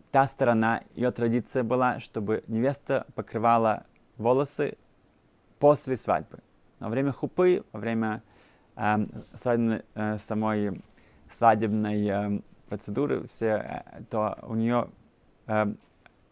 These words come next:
ее волосы не покрыты. Эм, у Рава Адлера, моего рава, их традиция, они были из Венгрии, из Германии, их традиция была, чтобы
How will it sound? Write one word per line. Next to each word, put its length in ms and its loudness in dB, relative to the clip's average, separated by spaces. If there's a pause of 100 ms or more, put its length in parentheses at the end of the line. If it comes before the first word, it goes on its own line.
ее 180 0
волосы 540 2 (500)
не 220 4
покрыты. 540 -2 (840)
Эм, 400 2 (140)
у 340 2 (220)
Рава 240 2
Адлера, 220 -2
моего 260 2
рава, 400 2 (320)
их 160 -10
традиция, 720 -2
они 160 -2
были 480 -6
из 160 -10
Венгрии, 380 -2
из 100 -6
Германии, 480 -2 (760)
их 220 -2
традиция 400 2
была, 140 4
чтобы 440 0